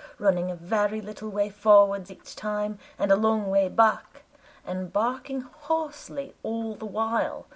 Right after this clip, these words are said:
till at last it sat down a good way off, panting,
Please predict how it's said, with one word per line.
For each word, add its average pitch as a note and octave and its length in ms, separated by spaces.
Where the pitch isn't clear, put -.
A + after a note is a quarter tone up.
till A3 300
at F#3+ 180
last G#3 600
it - 180
sat - 380
down B3 500
a F#3 120
good A3 320
way F#3+ 320
off, - 400
panting, - 560